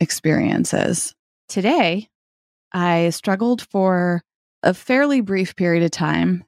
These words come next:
because a podcast guest canceled last minute. We were supposed to be recording around the time that I'm recording this episode. And that was hard because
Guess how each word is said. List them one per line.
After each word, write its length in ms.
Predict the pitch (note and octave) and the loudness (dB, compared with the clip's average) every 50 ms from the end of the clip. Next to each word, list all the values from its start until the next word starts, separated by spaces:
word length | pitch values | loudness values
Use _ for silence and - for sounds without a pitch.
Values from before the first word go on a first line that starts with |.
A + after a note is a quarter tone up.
| - F3+ | -4 -2
because 640 | - E3+ - - - E3 D#3+ D#3+ D#3+ D#3+ D#3 - - | -2 -2 0 -2 -2 0 0 0 0 -2 -4 -6 -8
a 60 | - | -10
podcast 600 | - - - F#3 F#3+ F#3 - F3+ E3 D#3+ - - | -6 -2 -2 0 0 0 0 0 0 0 -2 -2
guest 520 | - E3 D3+ D3 D#3+ - - - - - - - _ _ _ _ _ _ _ _ | -2 0 0 0 0 -2 -6 -8 -10 -12 -12 -14 _ _ _ _ _ _ _ _
canceled 500 | - G3+ F3+ E3 - - D#3+ G#2 - - | -2 0 0 0 0 -2 -4 -4 -4 -4
last 280 | - - - - - - | -4 -4 -4 -4 -2 -2
minute. 260 | A2 - C3 - - _ _ | 0 0 -2 -2 -4 _ _
We 200 | - F3+ F3 F3 | -2 0 0 0
were 100 | F3 F3 | 0 -2
supposed 280 | - - E3 E3 - | -2 -2 -2 -2 -2
to 60 | - - | -2 -2
be 160 | F3 E3+ E3 | 0 0 0
recording 560 | D#3 D#3+ E3 - - - E3+ E3+ E3 E3 D#3+ | 0 -2 -4 -6 -2 0 0 0 0 0 -2
around 380 | D#3+ D#3+ E3 E3 D#3+ D#3+ E3 E3 | 0 0 0 2 2 0 0 -2
the 80 | D#3+ | -4
time 300 | D#3 - D#3+ D#3 D#3 D#3+ | -6 -4 -2 0 2 2
that 100 | D#3+ D3+ | 2 2
I'm 160 | D3+ D#3 D#3 | 0 0 -2
recording 400 | D#3+ D#3+ - - E3+ D#3+ D#3 D#3 | -4 -2 0 0 2 2 2 0
this 180 | D3+ D#3+ - - | -2 -4 -2 -2
episode. 720 | D#3+ D#3 - D#3+ D#3 - - E3 D3+ - - - D#3+ E3 - - | -2 -2 0 -2 -4 -2 -2 -2 0 0 0 -2 -4 -6 -6 -4
And 400 | F3+ F3 E3+ E3+ E3+ F3 E3+ - - _ _ _ _ _ _ _ _ _ _ _ _ - | -2 0 0 0 0 0 -2 -4 -8 _ _ _ _ _ _ _ _ _ _ _ _ -4
that 240 | G#3 B3 D#4 F4+ | -2 -2 -2 0
was 180 | F4+ F#4+ E4+ - | 0 0 0 -2
hard 480 | - - - - C#4 D4+ D#4 C#4+ A3+ G3 | -4 -6 -4 -2 -2 0 0 0 0 0
because 880 | F#3+ F3 - - - F#3 F3 F3 F3 E3+ E3+ E3 - - - - - | -2 -6 -4 -4 -2 0 2 2 2 0 0 -2 -6 -8 -10 -10 -12